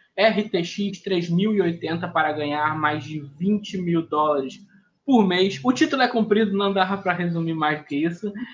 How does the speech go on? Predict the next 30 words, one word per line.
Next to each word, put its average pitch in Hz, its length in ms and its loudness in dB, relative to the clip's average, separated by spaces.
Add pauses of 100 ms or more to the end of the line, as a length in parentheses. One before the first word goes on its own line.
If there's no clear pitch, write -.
(300)
Qual 277 180 6
é 254 80 8
a 247 60 4
situação 214 440 2
aqui? 170 200 2
Eu 202 60 8
vou 262 100 4
até 359 120 2
mostrar 202 280 2
a 170 40 0
foto 165 200 -2
pra 151 100 -8
vocês, 147 320 -4
pro 156 120 -18
pessoal 160 280 -4
que - 60 -12
tá 151 80 0
na 139 120 0
live. 147 460 2 (340)
O 170 60 -18
pessoal 202 300 4
do 196 100 0
podcast 165 480 -2
não 160 100 0
tem 156 140 -6
como 147 160 -6
ver 143 100 -2
a 135 60 -6
foto, 180 320 2
mas 165 240 -2